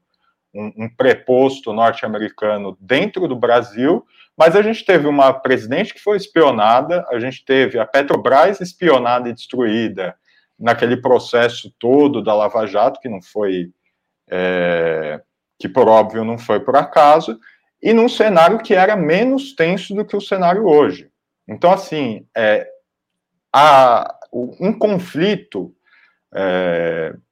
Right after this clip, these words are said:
talvez não um conflito militar direto, mas a conflitividade entre China e Estados Unidos é iminente e só vai crescer. E eu acho realmente que sem uma, <laughs> fundamentalmente sem um, um, um,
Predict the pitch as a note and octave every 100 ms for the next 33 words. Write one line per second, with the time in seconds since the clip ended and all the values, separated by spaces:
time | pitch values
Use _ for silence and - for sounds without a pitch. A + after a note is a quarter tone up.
0 | _ _ _ _ - G#2+ B2 D3 D3 D3
1 | C3+ C3+ C3 C#3 B2+ A#2 A2+ A2 G#2+ F#2+
2 | A#2 C#3+ C#3+ G#2 A2 G#2+ A#2+ - F#3 -
3 | F3+ E3 C3+ A#2+ A#2 C#3+ D#3+ A2+ G#2+ -
4 | E3+ F3 C#3+ - B2 A#2+ A2 - A2+ C3+
5 | D3 E3+ F3 F3+ E3 D3+ G3 F3+ G3+ F#3+
6 | F#3+ F3 F3+ F#3+ G#3+ - A#2+ A2 - _
7 | _ _ _ B2+ C#3+ A#2 C#3+ C#3+ D#3+ D#3
8 | B2+ C3 C3+ - D3 D3+ C#3 A#2+ G2 E2+
9 | - _ _ _ _ - - C3+ D3 C3
10 | A#2+ A2 F#2+ F2+ _ _ _ _ - F#2+
11 | - _ - _ _ - C#3+ D3+ D3 D3
12 | C#3+ B2 C3 C#3 - - D3 C#3+ C3+ B2
13 | A2+ A2 _ _ _ A#2+ C3 G#2+ A#2 A2
14 | G2